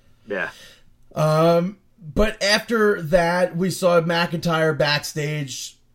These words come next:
Speaker 2: and he's like, "I don't need Keith to fight my battles." And then Randy Orton attacks him from behind, hits one more punt. And then later on, Charlie Caruso gave us the update that Drew McIntyre might have a skull fracture.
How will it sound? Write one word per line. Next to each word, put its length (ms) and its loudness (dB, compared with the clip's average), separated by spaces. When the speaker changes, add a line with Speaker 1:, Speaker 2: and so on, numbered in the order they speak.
Speaker 2:
and 140 -8
he's 240 -12
like, 160 -2
"I 80 -2
don't 180 0
need 220 -4
Keith 340 -2
to 80 -4
fight 280 -4
my 160 -4
battles." 800 -4
And 160 -6
then 140 -4
Randy 340 0
Orton 280 4
attacks 440 -2
him 80 -2
from 160 -4
behind, 540 -4
hits 240 -8
one 320 0
more 240 6
punt. 520 4
And 160 -6
then 360 -6
later 340 -4
on, 180 -2
Charlie 320 -2
Caruso 440 -8
gave 260 -6
us 140 -6
the 140 -8
update 580 -6
that 400 -6
Drew 180 -6
McIntyre 960 -6
might 240 -4
have 140 -6
a 60 -10
skull 320 -6
fracture. 720 -6